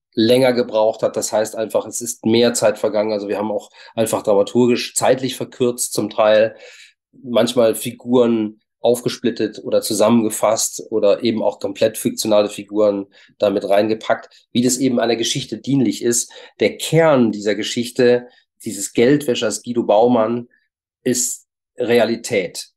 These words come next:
Und, ähm, wir brauchen da jetzt gar nicht in die Einzelheiten zu gehen, aber im Großen und Ganzen sind wesentliche Teile, entsprechen dem, was vorgefallen ist. Und wir haben es halt hier und da halt, äh, dramaturgisch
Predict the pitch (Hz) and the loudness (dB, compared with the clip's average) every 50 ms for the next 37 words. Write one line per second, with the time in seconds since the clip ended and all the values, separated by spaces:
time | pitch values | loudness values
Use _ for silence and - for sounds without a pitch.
0 | _ _ _ _ - 98 98 98 98 98 90 - - - - 113 104 104 101 101 | _ _ _ _ -2 0 0 2 0 -2 -6 -8 -10 -8 -4 0 0 0 0 0
1 | 101 - - - 120 107 104 - - _ _ _ - 120 123 - 131 120 113 110 | -4 -6 -4 -2 -2 -2 -4 -6 -18 _ _ _ 0 2 2 2 2 2 2 2
2 | - - 117 113 107 98 98 101 - 120 143 170 - - 117 95 98 101 - 104 | 0 0 0 0 0 -2 -4 -4 -2 0 0 0 0 0 -2 -4 -4 -6 -8 -10
3 | - - 104 92 98 101 110 123 120 - - - - - - - - - 107 107 | -12 -12 -12 -8 -6 -4 -4 -4 -4 -8 -12 -20 -20 -20 -20 -6 -2 0 2 2
4 | 110 - 127 113 117 - 120 131 143 135 - 135 113 104 - 113 120 131 127 - | 2 2 2 0 0 0 2 2 2 2 0 -4 -6 -4 -2 -2 -2 -2 -2 -6
5 | 120 104 110 107 - - 120 123 127 131 139 - - - - - - - 110 110 | -10 -8 -10 -10 -6 0 2 2 2 2 -2 -6 -8 -12 -14 -12 -4 0 2 4
6 | 117 123 127 127 131 131 - _ _ _ _ _ _ _ _ _ _ _ - 123 | 4 4 4 2 2 0 -6 _ _ _ _ _ _ _ _ _ _ _ -6 -6
7 | 117 - - 120 123 123 - 135 120 113 104 107 - _ _ - 104 120 120 127 | -6 -4 0 0 0 0 2 2 0 0 0 -4 -10 _ _ -8 -2 0 2 2
8 | 123 113 104 - - - 127 131 127 120 - - 92 87 90 90 92 90 110 113 | 2 2 0 -2 2 2 2 2 2 0 -2 -2 -4 -2 -4 -6 -6 -6 -6 -6
9 | 113 - - - - - 104 101 95 92 - - 107 107 - 107 117 120 117 - | -6 -6 -8 -10 -14 -10 -10 -10 -10 -10 -8 -6 -4 -2 0 2 2 0 0 0
10 | - 110 107 104 - - - 120 107 104 95 107 101 101 104 107 104 - - - | -2 -2 -2 -4 -4 -2 0 0 0 2 2 2 4 4 2 0 -2 -6 -12 -10
11 | 101 101 98 98 98 95 90 92 98 104 101 101 98 - _ - 98 - _ _ | -6 -4 -2 -2 0 -2 -2 -6 -8 -14 -20 -20 -20 -20 _ -18 -18 -18 _ _
12 | _ _ _ 127 - 107 113 107 113 110 - 127 127 123 123 120 - - - - | _ _ _ -6 -2 0 2 2 0 0 2 2 4 4 4 4 2 -2 -4 -8